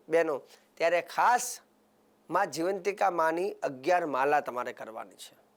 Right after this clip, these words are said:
ઓમ જીવંતિકાયૈ નમઃ. જીવ, જેને આપણે કહીએ જીવ,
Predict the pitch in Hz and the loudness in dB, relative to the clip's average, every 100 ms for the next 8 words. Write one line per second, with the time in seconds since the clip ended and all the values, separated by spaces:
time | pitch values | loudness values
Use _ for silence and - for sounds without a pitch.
0 | _ _ _ _ _ _ _ _ - 165 | _ _ _ _ _ _ _ _ 2 4
1 | 185 190 196 190 160 147 165 196 196 185 | 6 6 6 2 -4 -2 0 2 0 -4
2 | 175 143 190 196 196 196 196 202 196 202 | -4 0 4 4 4 2 2 0 -2 0
3 | 202 196 196 196 185 - _ _ _ _ | 2 4 4 4 0 -10 _ _ _ _
4 | _ _ _ - 147 151 254 190 110 - | _ _ _ -18 -4 2 2 2 0 0
5 | 175 196 180 190 190 190 143 151 196 | 0 2 0 0 2 0 0 0 0